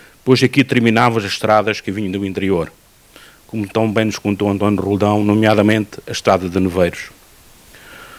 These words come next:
Os fluxos comerciais entre as beiras, o Alto Ribatejo e Lisboa, faziam-se principalmente pelo rio,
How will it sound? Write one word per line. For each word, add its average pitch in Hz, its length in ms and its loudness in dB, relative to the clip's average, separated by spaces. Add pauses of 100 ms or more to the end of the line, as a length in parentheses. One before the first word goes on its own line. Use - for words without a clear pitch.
(240)
Os 165 160 2
fluxos - 300 6
comerciais 160 960 6 (160)
entre 135 280 6
as 117 100 4
beiras, 131 640 6 (320)
o 113 140 4
Alto 151 200 6
Ribatejo 135 580 4
e - 20 4
Lisboa, 131 580 6 (400)
faziam-se 165 560 4
principalmente 151 720 2
pelo 147 240 2
rio, 104 400 2